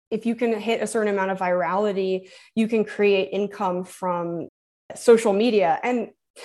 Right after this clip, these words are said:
I never set out being like, "I'm gonna be a content producer," but it's something that, like, sometimes if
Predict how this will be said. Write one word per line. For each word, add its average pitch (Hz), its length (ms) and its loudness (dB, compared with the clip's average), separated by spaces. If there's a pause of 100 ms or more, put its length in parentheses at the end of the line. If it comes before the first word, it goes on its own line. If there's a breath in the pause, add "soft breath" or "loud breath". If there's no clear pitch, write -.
(100)
I 269 80 8
never 427 220 10
set 262 260 8
out 226 180 8
being 220 140 0
like, 185 300 -2
"I'm 302 160 4
gonna 294 160 6
be 233 180 2
a 190 160 6 (340 soft breath)
content 190 680 -2
producer," 180 880 4 (680)
but 202 400 6
it's 214 240 2
something 226 500 0
that, 190 280 2
like, 190 240 -2
sometimes 220 580 -2
if 190 120 -4